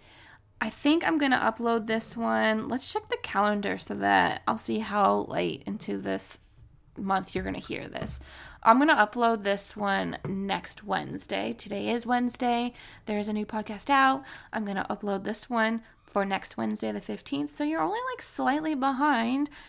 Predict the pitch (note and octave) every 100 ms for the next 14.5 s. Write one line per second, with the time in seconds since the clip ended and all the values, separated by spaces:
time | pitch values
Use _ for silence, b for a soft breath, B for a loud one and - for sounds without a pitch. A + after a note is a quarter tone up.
0 | B - B3 A#3 G#3+ A3+ D4 B3 D#4 -
1 | - B B B B A#3+ A3 A3 A3 A3+
2 | A3+ - b b b _ D#4+ F4 B3 E4+
3 | D4+ B B G4 C#4+ D4 F4 C4+ D#4 -
4 | D#4+ D4+ D4+ E4 E4+ - G3+ - G#3+ -
5 | C4 C#4 C#4+ E4 B3 G3 G3 F#3+ A#3+ C4+
6 | C#4 D4+ C4+ G3+ G#3 C4 D4 E4+ B3 A3+
7 | A3+ A3+ A3+ G#3+ A#3 G#3+ - G3+ - B
8 | B B - B3 A#3 A3+ A3+ C4+ B3 B3
9 | - - - - _ - A3+ A3 G#3 G#3
10 | A#3 G#3 A3 - G#3 G3+ A3 G#3 G#3 G3+
11 | G#3 G3+ G3 F#3+ F#3+ - G#3 G#3 G#3 -
12 | A3 G3+ G3+ G3+ B B B - A3+ -
13 | G#3 G3 - - G#3 G3 G#3 G3+ - G3+
14 | G3 - - G#3 -